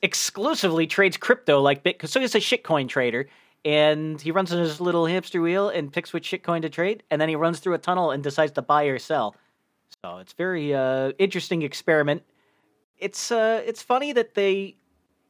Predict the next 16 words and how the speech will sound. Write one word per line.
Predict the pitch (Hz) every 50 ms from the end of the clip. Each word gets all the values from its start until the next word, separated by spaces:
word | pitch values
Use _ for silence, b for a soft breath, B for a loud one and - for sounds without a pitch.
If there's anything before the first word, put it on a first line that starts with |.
| _ _ _ -
the, | 190 170 - -
the | 160 170
story | 165 - - - 240 233 233 214 185
has | 156 123
been, | - - 139 135 131 123
for | - 160
some | 143 - - 202 190 170
period, | - - 170 170 160 143 135 127 123
he's | 123 135 120
been | - 139 135
outperforming | - 147 143 143 - - 147 131 - - 143 139 135 131 123 120 120 120
certain | - 165 156 143 143
indexes, | 139 139 139 131 123 120 - - - 127 123 117 120 107 110
uh, | 107 101 104 101 - _ _ _ _ _ _ _ _ _
and | - 127
doing | 123 147 147 139 127